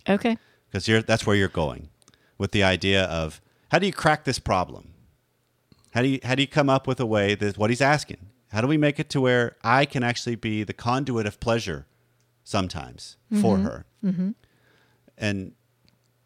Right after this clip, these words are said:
Speaker 2: that's, I think that's a valid question, but I don't,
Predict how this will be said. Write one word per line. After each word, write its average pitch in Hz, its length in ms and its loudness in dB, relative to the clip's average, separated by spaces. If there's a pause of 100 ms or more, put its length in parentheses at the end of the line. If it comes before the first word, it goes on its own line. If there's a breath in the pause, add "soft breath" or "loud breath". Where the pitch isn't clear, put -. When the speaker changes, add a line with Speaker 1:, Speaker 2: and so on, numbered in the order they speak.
Speaker 2:
that's, 160 200 2
I 143 100 -2
think 185 160 2
that's 185 160 2
a 131 60 2
valid 113 640 2
question, 160 580 -2 (960)
but 120 260 -2 (280)
I 113 80 -2
don't, 147 320 2